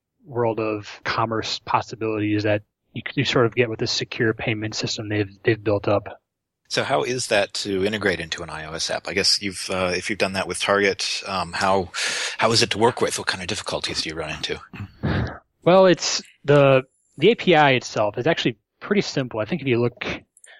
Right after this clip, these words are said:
Speaker 1: you know, at the Apple documentation, it's probably about two or three classes you create. You know, there's, you create a, an object that's called a P K payment request, and you pass it into a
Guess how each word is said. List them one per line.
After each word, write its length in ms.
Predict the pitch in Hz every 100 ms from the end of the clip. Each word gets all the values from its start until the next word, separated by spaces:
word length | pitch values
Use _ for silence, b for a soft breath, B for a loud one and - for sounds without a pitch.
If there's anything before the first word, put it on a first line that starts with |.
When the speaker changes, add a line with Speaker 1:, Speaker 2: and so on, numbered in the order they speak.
| b b _
Speaker 1:
you 80 | 131
know, 60 | 113
at 60 |
the 100 | 123
Apple 160 | 120 127
documentation, 760 | 120 117 127 113 113 107 117
it's 440 | 107 104 - - -
probably 240 | - 180 160
about 220 | 127 117 _ _ -
two 120 | -
or 40 | 147
three 140 | 135
classes 440 | - 113 107 123 101
you 100 | 104
create. 360 | - 101 98
You 80 | 101
know, 40 | 101
there's, 340 | 98 95 - B B B B _ _ -
you 80 |
create 280 | 123 127 117
a, 320 | 110 110 117
an 100 | 123
object 520 | 120 113 110 117 - -
that's 120 | 120
called 140 | -
a 40 | 117
P 120 | 135
K 400 | - 131 117 117 _ -
payment 480 | - 120 120 - -
request, 720 | - 123 117 - - - -
and 120 | 123
you 100 | 110 104
pass 260 | - 131 -
it 60 | 123
into 260 | 117
a 60 | 120